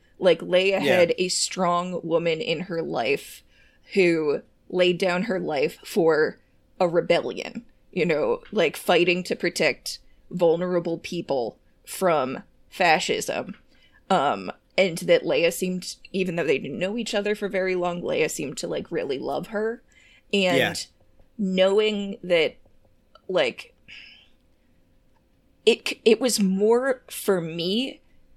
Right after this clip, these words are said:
Speaker 1: a deepening of, like, Leia's character and motivations.
Speaker 2: For sure, for sure.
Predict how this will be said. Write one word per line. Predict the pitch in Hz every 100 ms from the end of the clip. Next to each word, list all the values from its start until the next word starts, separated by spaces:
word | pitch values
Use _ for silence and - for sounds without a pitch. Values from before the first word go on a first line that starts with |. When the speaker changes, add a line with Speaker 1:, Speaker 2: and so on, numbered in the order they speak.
| _
Speaker 1:
a | 208
deepening | 185 175 190 196 190 180
of, | 160
like, | - -
Leia's | 147 120 196 269 277
character | - 277 285 - - 269
and | - 262
motivations. | 262 247 262 285 - 156 160 165 160 - -
Speaker 2:
For | 131
sure, | - 120 101
for | - 110
sure. | - 98